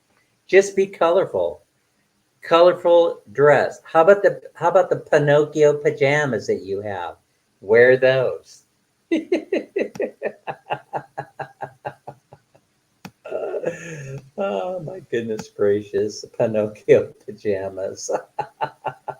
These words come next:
That is not right, Dan. It is not right to be talking like that. But Tim, hey, we'll do your restaurant next time we're in town, all right? In about a month.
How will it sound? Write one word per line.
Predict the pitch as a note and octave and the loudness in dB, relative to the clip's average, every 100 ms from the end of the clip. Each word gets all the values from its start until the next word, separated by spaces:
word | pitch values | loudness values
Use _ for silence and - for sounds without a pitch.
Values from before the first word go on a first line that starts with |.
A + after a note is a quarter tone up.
| - - _ - - _ _ _ _ _ - G3 - E3+ F#3 - | -14 -16 _ -16 -16 _ _ _ _ _ -8 -8 -6 -6 -6 -2
That | D#4+ D4+ | -2 0
is | D#3+ C#3 | -2 -2
not | B2 A#2+ A2+ | 0 0 2
right, | A2+ A2+ G#2+ | 2 2 2
Dan. | A2 A2 A#2 B2+ | 0 -2 -2 -2
It | A2+ G#2 | -2 0
is | A2 A#2 - | -2 -4 -4
not | A#2+ B2 A2 | -4 -4 -2
right | G#2+ A2+ A#2+ G#2 | 0 0 0 -2
to | - | -10
be | A2 A2+ | -8 -8
talking | - A2 A2+ B2+ G#2+ | -6 -6 -4 -4 -6
like | G2 F2 - | -8 -12 -10
that. | F#2 E2 D2 - _ _ - _ | -10 -10 -14 -20 _ _ -20 _
But | - C3 C3+ | 4 4 4
Tim, | - E3 C3 G2 - _ _ _ _ _ _ _ | 4 6 6 2 -12 _ _ _ _ _ _ _
hey, | B2 B2 G#2+ D#2+ - _ _ _ _ _ _ _ _ | 4 6 6 4 -8 _ _ _ _ _ _ _ _
we'll | B2+ E3 | 8 8
do | D#3 | 6
your | E3 D3 D3+ D3+ | 0 4 6 8
restaurant | C3 A#2 A#2 A#2 G2+ | 8 4 4 0 0
next | G#2+ G#2+ G#2+ | 0 -2 -2
time | A#2+ G#2+ | -4 -2
we're | G2+ G2 | -2 -4
in | G2 | -4
town, | A2 F2+ F#2 | -6 -6 -6
all | |
right? | F#2+ G2+ G#2 | -4 -2 -2
In | A2 | 0
about | C3+ D#3 D3+ | 2 4 4
a | C#3 | 2
month. | C3 G#2 E2+ | 0 -2 -4